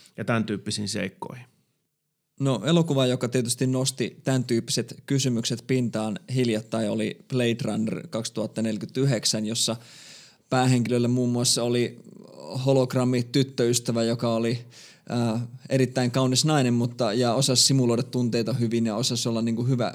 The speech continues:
Speaker 2: hyvä kumppani, semmonen kumppani, jonka varmaan melkein jokainen mies haluaisi kotiin.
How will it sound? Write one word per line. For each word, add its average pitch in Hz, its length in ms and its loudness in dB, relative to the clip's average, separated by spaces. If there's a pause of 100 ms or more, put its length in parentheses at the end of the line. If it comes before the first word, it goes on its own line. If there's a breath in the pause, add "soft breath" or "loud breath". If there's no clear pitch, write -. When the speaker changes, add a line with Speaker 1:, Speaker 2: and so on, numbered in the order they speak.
Speaker 2:
hyvä 131 200 2
kumppani, 120 480 -2
semmonen 120 340 0
kumppani, 120 400 -2
jonka 117 240 -2
varmaan 120 360 0 (440 loud breath)
melkein 127 300 2
jokainen 135 320 4
mies 143 380 4 (320 loud breath)
haluaisi 135 540 4
kotiin. 117 480 0